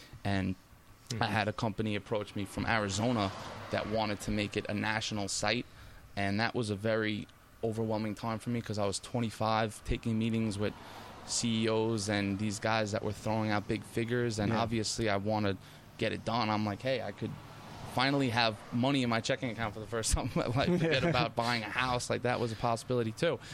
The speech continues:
Speaker 3: Yeah.
Speaker 1: And for, like, six months, it was going back and forth. And at one point, it even seemed like it. Like, last year around this time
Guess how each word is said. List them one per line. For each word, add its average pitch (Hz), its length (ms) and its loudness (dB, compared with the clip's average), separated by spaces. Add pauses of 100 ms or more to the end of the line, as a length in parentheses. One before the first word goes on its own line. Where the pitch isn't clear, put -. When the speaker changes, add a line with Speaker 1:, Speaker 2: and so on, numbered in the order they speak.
(160)
Speaker 3:
Yeah. 104 160 2 (140)
Speaker 1:
And 113 200 2
for, 127 120 2
like, 117 240 0
six - 360 0
months, 127 380 0
it 113 60 0
was 107 140 0
going 117 240 2
back 120 260 2
and 113 100 0
forth. 143 460 2
And 113 100 2
at 107 140 2
one 127 160 2
point, 127 240 0
it 117 100 2
even 113 220 0
seemed 139 260 0
like 143 220 2
it. 92 100 0
Like, 104 140 0
last 117 260 0
year 123 140 2
around 117 340 2
this 120 160 0
time 127 380 2